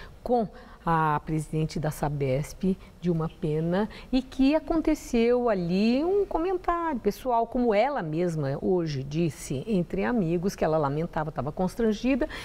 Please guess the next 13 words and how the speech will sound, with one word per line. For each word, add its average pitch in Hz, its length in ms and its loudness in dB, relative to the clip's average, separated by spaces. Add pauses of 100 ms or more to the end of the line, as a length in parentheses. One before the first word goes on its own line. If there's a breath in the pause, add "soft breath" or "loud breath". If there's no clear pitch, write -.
(120)
e 359 100 4
que 311 140 -2
houve 254 180 -2
uma 254 140 0
crítica 226 420 -2
pejorativa 262 1040 2
ao 196 180 0
vereador 156 720 0 (360 loud breath)
Polici 180 460 0
Neto. 160 420 0
Ela 190 260 2
se 190 200 -4
desculpou. 180 640 -2